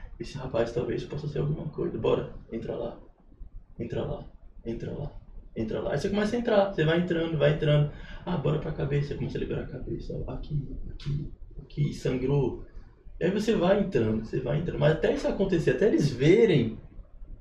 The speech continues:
demora muito. Eu liguei pro meu pai, "Pai, não sei se é isso aqui que eu quero não." Que eles, meu pai, "Calma, tem calma. Alemão é bicho diferente. Deixa eles verem que você quer alguma coisa." Rapaz, foi batata.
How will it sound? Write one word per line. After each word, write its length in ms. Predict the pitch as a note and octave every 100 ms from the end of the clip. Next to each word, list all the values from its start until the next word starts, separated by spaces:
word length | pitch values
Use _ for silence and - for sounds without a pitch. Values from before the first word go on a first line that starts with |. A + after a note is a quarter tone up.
| - -
demora 360 | C3 A#2 A#2+
muito. 340 | G#2+ G2+ - - - - - - - -
Eu 120 | B2+
liguei 200 | C3 C#3+
pro 80 | C#3+
meu 120 | C3+
pai, 200 | D3+ -
"Pai, 140 | F#3+ A3+
não 100 | C#4
sei 220 | - C4+
se 140 | -
é 40 | B3+
isso 140 | A#3
aqui 140 | A3+ G#3+
que 40 |
eu 80 | A3
quero 260 | G#3 G#3 A3+
não." 240 | E3 D3
Que 100 | E3+
eles, 220 | F3 F3+
meu 100 | D#3
pai, 220 | - E3 D3+
"Calma, 560 | F#3+ G3+ G3+ G3 D3+ D3+
tem 160 | F#3 F3+
calma. 500 | - D#3 D#3 D3 D3
Alemão 300 | D3 D#3 E3+
é 80 | F3+
bicho 200 | - -
diferente. 540 | - E3+ D3 A#2 -
Deixa 200 | - -
eles 180 | F#3 D#3
verem 480 | C3 C#3 D3+ E3 - - - - - -
que 100 | -
você 280 | C3 C3 C#3
quer 120 | B2
alguma 260 | A#2+ A#2+ A#2
coisa." 400 | - C#3 D#3+ F3 - -
Rapaz, 380 | D3 F#3+ G#3 G3+ - - - -
foi 180 | F#3+
batata. 960 | D#3+ G#3 - - D#3 C3+ - A#2 -